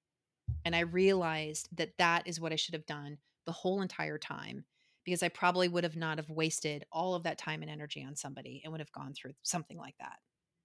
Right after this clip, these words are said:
So those, that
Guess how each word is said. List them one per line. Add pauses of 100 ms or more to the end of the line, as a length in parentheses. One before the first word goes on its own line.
(2000)
So (1080)
those,
that